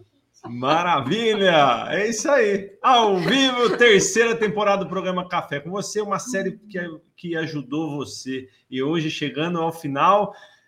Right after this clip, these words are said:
dessa temporada, eu tô muito feliz, eu falei no começo, tô muito feliz de ter vocês, vocês com a gente, conversando, fazendo esse programa juntos.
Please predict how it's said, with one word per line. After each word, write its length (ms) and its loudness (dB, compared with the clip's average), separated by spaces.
dessa 520 0
temporada, 720 2
eu 40 -2
tô 120 -2
muito 260 -4
feliz, 360 -2
eu 80 -6
falei 220 -8
no 100 -6
começo, 340 -4
tô 80 -10
muito 240 -8
feliz 320 -2
de 80 -8
ter 240 0
vocês, 1400 -4
vocês 460 -2
com 100 -4
a 60 0
gente, 560 -8
conversando, 840 0
fazendo 580 0
esse 280 -4
programa 640 -2
juntos. 760 -4